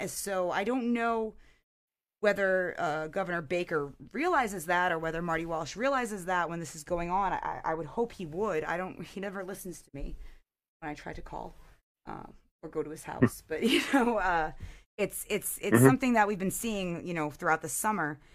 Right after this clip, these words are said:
Speaker 1: And I would hope that, you know, enough people would be calling that would kind of, s-, you know, kind of, uh, I guess, uh,
Speaker 2: Mm-hmm.
Speaker 1: buffer that impact of that. Uh, it was, it was pretty alarming. He's like, "I didn't even wanna be showing up for this."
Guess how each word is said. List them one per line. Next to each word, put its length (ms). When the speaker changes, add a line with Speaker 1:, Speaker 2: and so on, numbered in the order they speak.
Speaker 1:
And 160
I 240
would 160
hope 460
that, 340
you 100
know, 160
enough 240
people 300
would 120
be 100
calling 500
that 160
would 200
kind 140
of, 100
s-, 240
you 100
know, 200
kind 240
of, 100
uh, 40
I 240
guess, 320
uh, 140
Speaker 2:
Mm-hmm. 180
Speaker 1:
buffer 340
that 200
impact 480
of 140
that. 340
Uh, 240
it 80
was, 160
it 80
was 160
pretty 220
alarming. 380
He's 120
like, 160
"I 160
didn't 140
even 200
wanna 200
be 240
showing 360
up 120
for 120
this." 400